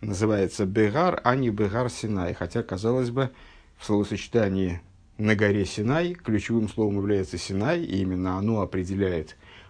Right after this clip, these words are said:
общий порядок служения, служения в битуле, Бегар, вот эта вознесенность.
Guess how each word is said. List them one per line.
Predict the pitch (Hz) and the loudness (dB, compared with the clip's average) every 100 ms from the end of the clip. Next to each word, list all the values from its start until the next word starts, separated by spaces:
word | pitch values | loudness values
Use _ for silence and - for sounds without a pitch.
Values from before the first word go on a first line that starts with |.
| - | -2
общий | 135 117 - 101 | 2 2 0 -2
порядок | 104 104 95 92 | 0 2 2 0
служения, | - 90 92 151 170 147 131 - | -4 -2 2 4 4 0 -4 -10
служения | - 95 92 92 92 82 | -4 0 2 2 0 -2
в | 85 | 0
битуле, | 110 156 131 120 | 0 0 0 -2
Бегар, | 104 101 101 101 - - _ - - - | 0 -2 2 0 -2 -10 _ -20 -16 -10
вот | 95 | -6
эта | 85 95 | -4 -2
вознесенность. | 90 95 92 110 92 90 - - | -2 -2 -2 -2 -2 -4 -8 -16